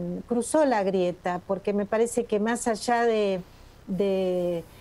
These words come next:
de los intentos de apropiación o, o de desprecio de, de la figura del ídolo, eh, Maradona, eh,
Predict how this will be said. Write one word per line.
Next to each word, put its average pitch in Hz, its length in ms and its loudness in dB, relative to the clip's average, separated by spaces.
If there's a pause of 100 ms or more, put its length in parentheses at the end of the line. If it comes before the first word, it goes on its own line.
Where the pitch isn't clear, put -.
(140)
de 196 140 2
los 202 260 -2
intentos 269 500 2
de 220 80 2
apropiación 202 960 0
o, 202 300 0
o 202 160 0
de 196 140 0
desprecio 208 720 0
de, 185 300 0
de 185 100 -2
la 190 160 -2
figura 226 460 0
del 208 200 0
ídolo, 254 600 2 (400)
eh, 180 920 0 (320)
Maradona, 208 920 0 (380)
eh, 175 1000 -2